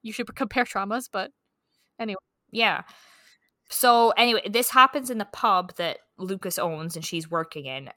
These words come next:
Speaker 2: and it's in, like, the upstairs part. So he had gone to see her speech, and she can see that he's, like,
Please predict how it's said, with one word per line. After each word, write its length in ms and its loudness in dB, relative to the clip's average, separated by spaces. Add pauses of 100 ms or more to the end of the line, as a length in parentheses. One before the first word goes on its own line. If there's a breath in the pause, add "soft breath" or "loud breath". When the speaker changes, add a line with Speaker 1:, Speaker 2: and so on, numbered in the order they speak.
Speaker 2:
and 600 -4
it's 180 -4
in, 80 -6
like, 140 -4
the 140 0
upstairs 360 -2
part. 260 0
So 80 -8
he 220 -6
had 120 -10
gone 340 -2
to 120 -12
see 300 -4
her 220 -6
speech, 560 -12
and 140 -10
she 200 -12
can 140 -14
see 360 -6
that 80 -10
he's, 500 -14
like, 360 -12